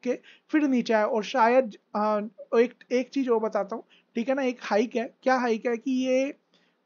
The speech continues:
जब भी बड़े-बड़े कोई इन्वेस्टर निकलता है ना, इन बड़े-बड़े नामों से जब ये निकलते हैं, तो याद रखिए, शेयर में एक जंप आती है, और इन्होंने लास्ट क्वार्टर में निकले, तो यहाँ पर आप देख सकते हैं, जब ये निकले,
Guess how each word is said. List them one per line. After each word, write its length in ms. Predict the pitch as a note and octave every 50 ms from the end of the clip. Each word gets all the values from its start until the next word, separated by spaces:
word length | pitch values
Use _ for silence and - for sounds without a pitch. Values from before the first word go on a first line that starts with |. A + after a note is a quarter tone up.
| _
जब 200 | G#3+ C4+ C#4+ C#4+
भी 200 | C#4 D#4+ D#4 D#4+ D#4
बड़े-बड़े 500 | A3 B3 A#3 B3+ B3 A#3 B3 D4+ C4 C4
कोई 240 | - - B3+ B3+ A#3+
इन्वेस्टर 400 | A3 G#3+ G#3+ G3+ - - C4 A#3
निकलता 440 | G#3 G3+ F#3+ G3+ G3 G3 - A3+
है 100 | G#3+ G3
ना, 140 | F#3+ A3+ B3+ - _ _ _ _ _ _ _ _ _ -
इन 180 | A#3+ B3 A#3
बड़े-बड़े 420 | G3 G#3 G#3 A3 A3 A#3 A3+ A3+ A3+
नामों 480 | A3 G#3 G3 G3+ G#3+ G#3+ G#3+ A3 A3
से 140 | G#3 - A#3
जब 200 | G3+ G#3+ G3+ G#3+
ये 100 | G#3+ A3
निकलते 420 | G#3+ G3 F#3+ G3+ G3 F#3+ F#3+ G#3
हैं, 140 | G3+ F3+ - - _ - - _ _ _
तो 60 | - B3+
याद 240 | A#3+ B3 C4 C4
रखिए, 260 | C#4 B3 G3+ - D4 C#4+
शेयर 260 | - - B3+ A#3+ B3
में 140 | B3 B3+ C4+
एक 120 | C4 A3+
जंप 280 | F#3 G#3+ G3+ G#3 G3 G#3+
आती 200 | G3 F#3 - G#3
है, 60 | A3
और 100 | A#3 A#3
इन्होंने 300 | A#3+ A3+ A#3 A#3+ B3+ B3
लास्ट 260 | A3+ G#3 G3+ G3+ -
क्वार्टर 240 | - A3+ G#3+ G#3+ A3
में 120 | A3 A3 A3
निकले, 340 | G#3+ G3+ - G#3 G#3+ A3+
तो 380 | C4+ - - - - _ - B3
यहाँ 140 | A#3 A#3 A#3
पर 120 | A#3 C#4
आप 120 | C4 B3+ A#3
देख 160 | A3+ A3 G#3+
सकते 240 | - A3+ - - D4
हैं, 60 | C#4
जब 140 | C#4+ B3+ C#4
ये 120 | C4+ B3
निकले, 400 | A#3+ A3+ G3+ - B3 B3 A#3 -